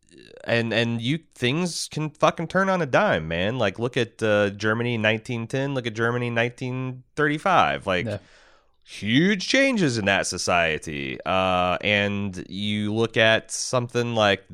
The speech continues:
Speaker 1: all the synthetic life forms and the Federation turning on you instantly and causing a bunch of death and devastation. And I,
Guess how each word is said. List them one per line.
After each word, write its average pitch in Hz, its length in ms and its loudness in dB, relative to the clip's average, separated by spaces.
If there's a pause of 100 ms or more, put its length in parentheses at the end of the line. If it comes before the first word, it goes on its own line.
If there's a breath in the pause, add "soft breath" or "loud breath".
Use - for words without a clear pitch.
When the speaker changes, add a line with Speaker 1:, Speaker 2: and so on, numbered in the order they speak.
(100)
Speaker 1:
all 110 340 6
the 107 100 0
synthetic 110 540 0
life 101 280 2
forms 107 440 -2
and 92 100 -6
the 92 40 -4
Federation 104 520 0
turning 107 320 -2
on 104 180 2
you 101 120 -2
instantly 113 580 -4
and 95 120 -4
causing 95 280 0
a 90 40 -4
bunch 90 160 -6
of 87 60 -20
death 87 180 -2
and 80 100 -10
devastation. 135 880 -2
And 85 180 -6 (680 soft breath)
I, 113 160 2